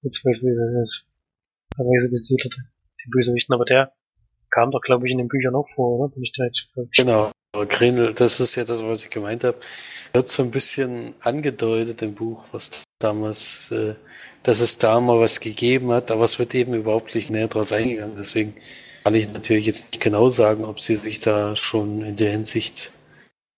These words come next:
Speaker 2: auf was Neues dann vorbereitet hat und das nur angeschnitten hat, aber wenn, dann war das sehr, sehr, sehr schlau, weil das nämlich im Buch schon das Interesse weckt, was da damals eigentlich vorgefallen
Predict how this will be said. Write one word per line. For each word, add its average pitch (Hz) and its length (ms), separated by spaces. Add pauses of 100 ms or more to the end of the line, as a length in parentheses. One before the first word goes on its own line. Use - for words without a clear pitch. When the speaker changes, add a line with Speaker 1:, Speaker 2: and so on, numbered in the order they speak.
(300)
Speaker 2:
auf - 320
was - 220
Neues 117 420
dann 107 180
vorbereitet 104 760
hat 110 280
und 104 160
das 107 180
nur 104 200
angeschnitten 110 600
hat, 110 180
aber 104 220 (460)
wenn, 123 180
dann 110 180
war 113 80
das 104 260
sehr, 120 140
sehr, 113 180 (240)
sehr 104 100
schlau, 110 480
weil 104 120
das - 260
nämlich 104 340 (360)
im 101 100
Buch 117 200
schon 120 320
das 113 200
Interesse 110 460
weckt, - 380
was - 160
da 110 120
damals 104 480
eigentlich 110 260
vorgefallen 107 760